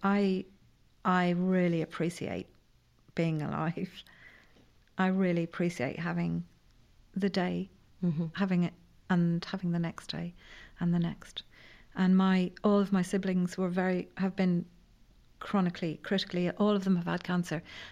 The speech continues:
Speaker 1: and all of
Speaker 2: Wow.
Speaker 1: them have had, have survived in the last, um, ten years. And, um, my family's in a cancer cluster, they call it.
Speaker 2: Wow.
Speaker 1: Um,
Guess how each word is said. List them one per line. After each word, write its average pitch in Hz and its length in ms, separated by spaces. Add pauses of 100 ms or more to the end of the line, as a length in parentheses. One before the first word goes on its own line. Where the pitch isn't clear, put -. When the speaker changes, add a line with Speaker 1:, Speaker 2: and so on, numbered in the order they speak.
Speaker 1:
and 185 160
all 190 220
of 180 60
Speaker 2:
Wow. 170 60
Speaker 1:
them 170 140
have 175 260
had, 175 240 (220)
have 175 320
survived 175 520
in 180 100
the 175 80
last, 165 460 (720)
um, 175 420
ten 185 220
years. 180 320
And, 175 300 (400)
um, 175 300
my 175 120
family's 175 420 (100)
in 180 120
a 175 40
cancer 185 400
cluster, - 460
they 220 120
call 226 240
it. 269 120 (160)
Speaker 2:
Wow. 190 500
Speaker 1:
Um, 185 420